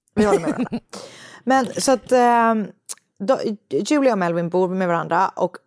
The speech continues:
Speaker 1: Julia är sugen på att öppna en butik som ska sä-, där hon kan sälja då, eh, kläder och typ hudvårdsprodukter och smink. Eh,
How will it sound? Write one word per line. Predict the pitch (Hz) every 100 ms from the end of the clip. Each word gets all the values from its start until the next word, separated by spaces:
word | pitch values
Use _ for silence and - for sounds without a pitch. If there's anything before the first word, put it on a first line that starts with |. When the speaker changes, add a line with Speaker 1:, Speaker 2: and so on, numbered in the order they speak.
| -
Speaker 1:
Julia | 180 247 240 233 -
är | 165 156
sugen | 151 - 170 -
på | -
att | - -
öppna | - 196 - - -
en | 156
butik | 160 - - - - - - - -
som | - 185 170
ska | -
sä-, | 175 175
där | 165 170
hon | 165
kan | 165
sälja | - 160 151
då, | 135 - -
eh, | 175 170 165
kläder | - 220 208 196 180 190 180 170
och | - -
typ | 151 - -
hudvårdsprodukter | 185 170 160 165 160 - 170 180 - - 170 165 165
och | - - -
smink. | - - - - 320 - - - - - - _
Eh, | 196 180